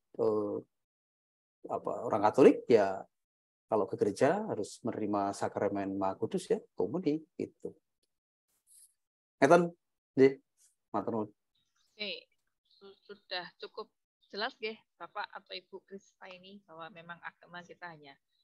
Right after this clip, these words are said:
Speaker 2: diminta untuk memilih salah satu aja yang paling pas, yang paling nyaman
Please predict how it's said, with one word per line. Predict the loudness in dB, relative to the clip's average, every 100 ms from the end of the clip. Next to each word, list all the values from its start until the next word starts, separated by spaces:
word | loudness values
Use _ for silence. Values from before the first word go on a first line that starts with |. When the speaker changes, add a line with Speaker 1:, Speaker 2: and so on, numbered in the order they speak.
| _ _ _ _
Speaker 2:
diminta | -16 -16 -18 -12 -14
untuk | -14 -20
memilih | -20 -20 -16
salah | -10 -10 -10
satu | -16 -16 -20
aja | -20 _ -20 -20 _
yang | -20 -20
paling | -20 -20 -20 -12
pas, | -12 -12 -20
yang | -20 _
paling | -20 -20
nyaman | -20 -14 -14